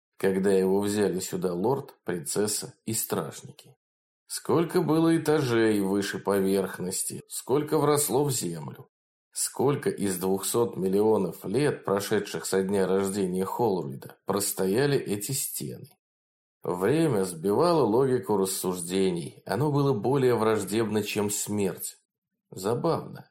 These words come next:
теперь всё, что произошло с ним до смерти, ничего не значит. Надо только взобраться по лестнице до самого верха. Десятый этаж, одиннадцатый, двенадцатый.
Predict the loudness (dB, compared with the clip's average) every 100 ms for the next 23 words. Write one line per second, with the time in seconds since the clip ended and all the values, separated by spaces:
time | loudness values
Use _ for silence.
0 | _ -12 -10 -2 -2 -2 -2 -2 -2 -6
1 | -6 -6 -4 -4 -4 -2 -4 -4 -4 -4
2 | -4 -2 0 0 -2 -6 -8 -10 -14 -18
3 | _ _ _ _ -10 -6 -6 -4 -2 0
4 | 0 -2 -4 -6 -8 -16 -20 _ _ _
5 | _ _ _ -4 0 0 0 0 0 2
6 | 2 4 2 2 0 0 0 2 0 0
7 | -2 0 0 0 2 2 4 4 4 2
8 | 0 -2 -8 -12 _ _ _ _ -14 -8
9 | -6 -6 -6 -6 -8 -8 -8 -10 -10 -18
10 | _ -8 -8 -6 -4 -4 -6 -8 -12 -14
11 | _ -12 -6 -6 -6 -6 -6 -8 -12 -18